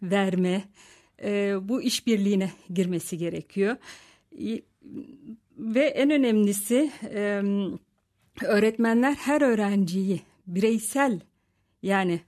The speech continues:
onları kişiliğiyle güçlü, zayıf yönleriyle kabul etmeleri, onların kültür, ulusal, toplumsal,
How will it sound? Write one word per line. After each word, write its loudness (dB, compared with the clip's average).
onları 0
kişiliğiyle -2
güçlü, -2
zayıf -2
yönleriyle 0
kabul 2
etmeleri, -2
onların 0
kültür, -2
ulusal, -2
toplumsal, -4